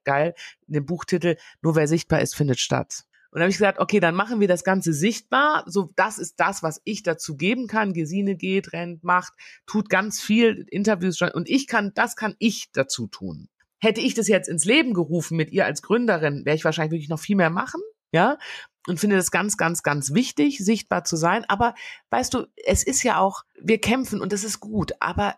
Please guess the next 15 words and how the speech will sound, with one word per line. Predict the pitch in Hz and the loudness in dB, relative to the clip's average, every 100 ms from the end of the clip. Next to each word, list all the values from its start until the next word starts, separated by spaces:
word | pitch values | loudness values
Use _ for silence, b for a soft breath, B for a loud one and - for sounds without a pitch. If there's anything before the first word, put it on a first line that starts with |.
| - | -8
guck | 233 233 | -8 -2
mal, | 247 240 - | 0 0 -2
in | - 190 185 | -4 0 2
welchem | 208 226 220 | 2 2 -2
Jahr | 170 170 190 262 262 | 2 4 4 2 0
noch | - 196 | -2 -2
der | - - | 0 0
Ehemann | 202 247 254 233 | 2 2 2 0
unterschreiben | 196 190 175 - 170 220 | 0 2 2 2 0 0
musste, | 220 214 185 | -2 -2 0
dass | 180 | -2
die | - 160 | -2 -4
Frau | - 185 - | 2 2 2
arbeiten | - 196 247 127 - 117 | 0 0 0 -2 -4 -14
darf. | 110 - - - | -12 -12 -16 -20